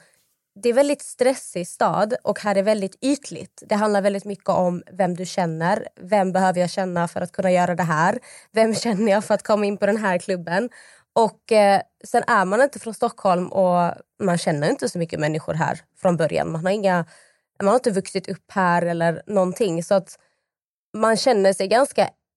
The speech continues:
ensam. Och om du ska typ, det låter så konstigt, men om man ska typ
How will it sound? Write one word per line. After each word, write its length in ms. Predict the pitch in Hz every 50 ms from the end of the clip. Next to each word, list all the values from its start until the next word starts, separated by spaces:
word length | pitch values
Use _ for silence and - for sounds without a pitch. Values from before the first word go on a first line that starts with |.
| _ -
ensam. 680 | 214 202 240 269 285 - - - - 156 - - 240 285 - _ _ _ _ _ _ _ _ _ _ _
Och 300 | 214 208 196 - _ - - _
om 220 | - 240 220 214
du 140 | 180 208 220
ska 240 | - - - 214 208
typ, 300 | - 233 202 196 180 - _ _ _ _ _ _ 190
det 80 | 185 254
låter 220 | 240 247 240 -
så 120 | 202 - 240
konstigt, 520 | - - 277 294 285 277 - - 196 165
men 120 | 208 220 220
om 80 | 220
man 120 | 220 220 214
ska 140 | - -
typ 160 | 220 220 196